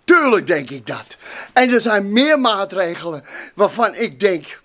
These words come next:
"Pff, daar heb ik helemaal niks mee." Maar het gaat om de basisregels.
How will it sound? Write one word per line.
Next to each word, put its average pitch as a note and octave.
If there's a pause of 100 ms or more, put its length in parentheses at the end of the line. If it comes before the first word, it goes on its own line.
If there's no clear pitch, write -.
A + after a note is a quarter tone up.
(120)
"Pff, E4 (500)
daar F#3+
heb D#4+
ik D#3
helemaal A3
niks B3
mee." C#3 (340)
Maar A3
het C4
gaat C#4+
om A3
de G3+
basisregels. F3+